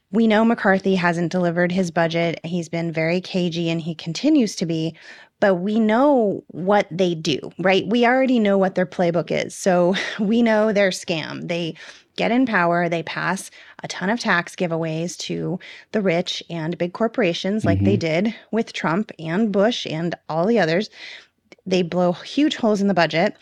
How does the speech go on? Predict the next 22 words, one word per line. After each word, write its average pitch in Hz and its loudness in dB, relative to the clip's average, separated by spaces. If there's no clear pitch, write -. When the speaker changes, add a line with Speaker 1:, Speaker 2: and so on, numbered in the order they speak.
Speaker 1:
And 202 2
then 220 4
when 202 4
they're 185 2
not 247 2
in 269 4
power, 143 0
they 202 2
try 196 0
to 185 0
use 208 0
the 165 0
deficit 170 -2
and 170 -2
all 170 0
these 165 -6
fears 202 0
to 240 0
force 202 0
cuts - -6
to 208 -4
programs. - -6